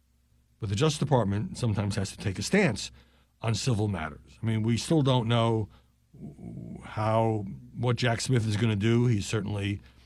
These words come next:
getting closer and closer in subpoenaing the people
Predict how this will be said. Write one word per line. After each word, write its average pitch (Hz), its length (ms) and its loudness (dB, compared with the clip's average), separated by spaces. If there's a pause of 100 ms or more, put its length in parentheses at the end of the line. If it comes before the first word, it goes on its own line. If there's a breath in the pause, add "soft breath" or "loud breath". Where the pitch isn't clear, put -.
(120 soft breath)
getting 107 200 -2
closer 110 400 -2
and 107 100 -2
closer 120 520 0
in 92 520 -2
subpoenaing 110 800 0 (480 soft breath)
the 101 80 -6
people 101 520 -2